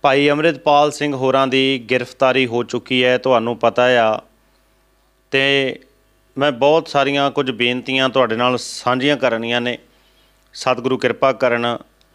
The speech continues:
ਸੋ ਫਤਿਹ ਬੁਲਾਓ ਪਹਿਲਾਂ ਤਾਂ ਜੀ, ਆਖੋ, "ਵਾਹਿਗੁਰੂ ਜੀ ਕਾ ਖਾਲਸਾ, ਵਾਹਿਗੁਰੂ ਜੀ ਕੀ ਫਤਿਹ।"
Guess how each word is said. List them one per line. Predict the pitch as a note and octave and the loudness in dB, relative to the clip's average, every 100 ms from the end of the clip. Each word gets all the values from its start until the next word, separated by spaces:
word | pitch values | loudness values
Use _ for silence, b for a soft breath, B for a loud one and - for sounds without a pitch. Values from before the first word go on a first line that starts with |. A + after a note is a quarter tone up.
| _ - | _ -6
ਸੋ | C#3+ | -4
ਫਤਿਹ | B2 C3 D#3 | -2 0 0
ਬੁਲਾਓ | C#3+ C#3 C3 | 2 2 2
ਪਹਿਲਾਂ | C3+ C3 | 0 0
ਤਾਂ | B2+ B2 | 0 -2
ਜੀ, | B2+ | 0
ਆਖੋ, | B2 - B2 | 0 -2 0
"ਵਾਹਿਗੁਰੂ | A#2+ C3 C#3 D3 | 0 0 -2 -2
ਜੀ | B2 A#2 | -2 -4
ਕਾ | - A#2+ | 0 0
ਖਾਲਸਾ, | A2+ A#2 A2+ A2+ A2+ A2 A2 - b b b b A#2 | 0 0 0 0 0 2 2 -2 b b b b -2
ਵਾਹਿਗੁਰੂ | B2 C3+ D3 C#3+ C3+ | 0 0 0 0 -2
ਜੀ | G#2+ G#2+ | -2 -8
ਕੀ | A2 | -8
ਫਤਿਹ।" | G2 G#2 - | -10 -12 -12